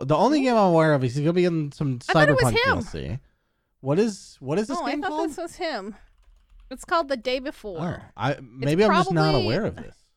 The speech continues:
Speaker 2: Uh, so The Day Before is gonna be a new zombie game. A lot of people have been comparing it to Last of Us, uh, but it got delayed.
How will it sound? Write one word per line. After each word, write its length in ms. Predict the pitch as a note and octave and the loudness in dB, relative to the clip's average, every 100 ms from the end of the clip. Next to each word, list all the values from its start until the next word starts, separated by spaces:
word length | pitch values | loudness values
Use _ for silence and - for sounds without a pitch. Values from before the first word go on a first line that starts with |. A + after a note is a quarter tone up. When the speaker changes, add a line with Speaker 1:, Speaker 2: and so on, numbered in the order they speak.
| _ _ _ _ _ _ _ _ _ _ _ _ _ _ | _ _ _ _ _ _ _ _ _ _ _ _ _ _
Speaker 2:
Uh, 220 | D4 D#4+ B3 | -2 -2 -2
so 240 | - F4+ | -2 -2
The 120 | D#4+ | -2
Day 180 | C#4 D#4+ | -4 -2
Before 380 | G#4 - F4 E4+ | -2 -2 0 0
is 160 | E4 | 0
gonna 160 | - D#4 | -4 -8
be 160 | C#4 C#4 | -6 -6
a 40 | |
new 220 | C4+ C#4+ | -4 -4
zombie 380 | D#4 A#3 B3 C#4+ | -4 -4 -4 -6
game. 280 | D#4 F4 G4+ B4+ - _ _ - | -2 -2 -2 -6 -14 _ _ -6
A 20 | |
lot 200 | B3+ C4 | -2 -2
of 60 | C#4 | -2
people 260 | D4 C#4+ | -6 -4
have 100 | C#4 | -4
been 140 | B3+ C4 | -4 -6
comparing 420 | B3+ C#4 C4+ C4+ | -6 -6 -4 -6
it 140 | C4 | -10
to 80 | - | -8
Last 320 | B3 A#3+ C4 - | -6 -4 -4 -6
of 100 | D#4+ | -2
Us, 440 | E4+ F4+ - - - | -2 -4 -12 -20 -6
uh, 300 | C4 C4 A#3+ | -2 0 -2
but 200 | A3 C#4+ | -2 -2
it 100 | C#4 | 0
got 180 | D#4+ G4 | 0 -2
delayed. 580 | C4+ A#3 A3+ G#3+ F#3 | -4 -4 -6 -6 -10